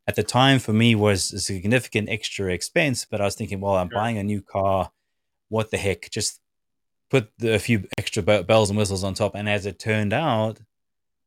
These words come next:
Speaker 1: if I hadn't had those side impact bars, I, I'm not really sure I would be here. You know, it, it might have been one of those, uh,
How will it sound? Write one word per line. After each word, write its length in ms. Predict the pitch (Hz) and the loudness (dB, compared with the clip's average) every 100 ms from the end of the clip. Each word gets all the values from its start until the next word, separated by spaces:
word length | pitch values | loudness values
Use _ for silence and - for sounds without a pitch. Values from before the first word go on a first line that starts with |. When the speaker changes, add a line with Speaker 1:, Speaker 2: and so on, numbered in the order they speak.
| _ _ - | _ _ -10
Speaker 1:
if 140 | 107 | -2
I 120 | 120 | 2
hadn't 200 | 120 104 | 2 2
had 320 | 92 113 113 | 0 0 2
those 260 | 107 107 98 | 2 2 0
side 240 | 101 98 | 0 0
impact 380 | 98 90 95 92 | 0 -4 -6 -4
bars, 580 | 98 90 82 78 80 - - | -2 -2 -2 -6 -8 -10 -10
I, 240 | 92 101 - - | -6 -6 -6 -8
I'm 180 | 101 | -4
not 200 | 110 131 | -4 -4
really 240 | 117 117 110 | -2 -2 -2
sure 520 | - 120 113 101 - _ | -2 -2 0 0 -2 _
I 80 | 98 | -4
would 180 | 104 90 | -4 -2
be 160 | 113 | -4
here. 380 | 101 110 85 64 - _ | -4 -2 -4 -4 -18 _
You 100 | 98 | -6
know, 140 | 107 | -4
it, 240 | 120 101 98 | -4 -6 -8
it 260 | 104 104 | -8 -8
might 220 | 104 104 98 | -4 -4 -4
have 140 | 90 | -6
been 240 | 98 92 | -8 -6
one 100 | 92 | -6
of 100 | 98 | -4
those, 340 | 87 90 82 - _ _ _ _ _ _ _ | -4 -6 -6 -14 _ _ _ _ _ _ _
uh, 200 | 90 87 | -10 -10